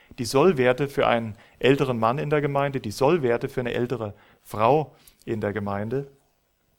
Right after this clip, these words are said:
und so auch für die jungen Frauen und die jungen Männer und sogar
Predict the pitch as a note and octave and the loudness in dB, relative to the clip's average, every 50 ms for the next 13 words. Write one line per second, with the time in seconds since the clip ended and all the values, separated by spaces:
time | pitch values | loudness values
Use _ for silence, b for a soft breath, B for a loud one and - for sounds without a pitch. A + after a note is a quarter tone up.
0 | _ - A#2+ A2 G#2+ A2 A2+ A#2 A2+ - - A2 A2+ G#2 A2+ B2 C#3 C#3+ C#3 - | _ -14 -10 -6 -2 2 2 2 0 -2 -4 -6 -4 -2 -2 -2 -2 -4 -6 -2
1 | - C#3 C3 C3+ C3+ C3+ C3 b b b b b b b b - - G#2+ A2 G2+ | 0 2 2 2 0 -2 -8 b b b b b b b b -10 -8 -6 -4 -2
2 | A2 A#2 A#2+ B2+ B2 B2 A2 b b b b b b _ - G2+ G#2+ A2 A#2+ C3 | -2 -2 -2 -2 -4 -6 -8 b b b b b b _ -4 -2 0 0 0 0
3 | C3+ C3 B2+ - - _ - A2+ A2+ A#2+ - B2+ A#2 - G#2 G#2 G#2 G#2+ G#2+ | -2 -2 -6 -10 -14 _ -8 -8 -8 -6 -6 -4 -2 0 0 0 0 -2 -6